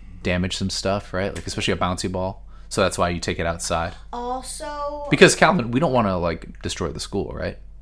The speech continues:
Speaker 2: Mm-mm.
Speaker 1: Right, so that's why she told you to take it outside.
Speaker 2: Also, I'm getting a new bouncy ball, which is, like, that big.
Speaker 1: Yeah.
Speaker 2: And it's made with a special rubber, so it doesn't, like, break.
Speaker 1: And that's called a what?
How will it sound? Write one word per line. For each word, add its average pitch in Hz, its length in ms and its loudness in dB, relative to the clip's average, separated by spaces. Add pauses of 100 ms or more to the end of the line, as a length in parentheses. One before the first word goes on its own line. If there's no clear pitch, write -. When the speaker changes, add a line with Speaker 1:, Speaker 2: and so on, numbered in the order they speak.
(140)
Speaker 2:
Mm-mm. - 80 -16 (480)
Speaker 1:
Right, - 320 -8
so - 100 -2
that's 87 220 0
why 80 160 2
she - 180 -6
told 78 300 -6
you 78 80 -6
to - 120 -6
take 82 100 -6
it 78 40 -10
outside. 78 300 -10 (640)
Speaker 2:
Also, 208 460 -4
I'm 196 260 -4
getting 185 300 -6
a 180 40 -6
new 180 200 -6
bouncy 190 280 -6
ball, 196 220 -4
which 185 140 -6
is, 180 120 -8
like, 160 200 -10 (220)
that 254 220 0
big. 190 240 -8 (240)
Speaker 1:
Yeah. 185 280 -2
Speaker 2:
And 190 560 -4 (240)
it's 202 240 -6
made 202 260 -2
with 196 120 -6
a 190 100 -8
special - 680 -4
rubber, 269 240 0
so 220 220 -2
it 185 120 -6
doesn't, 180 300 -12
like, 175 140 -14 (120)
break. - 360 -16 (160)
Speaker 1:
And 98 80 2
that's 90 220 4
called 85 220 6
a 80 60 0
what? 76 320 -2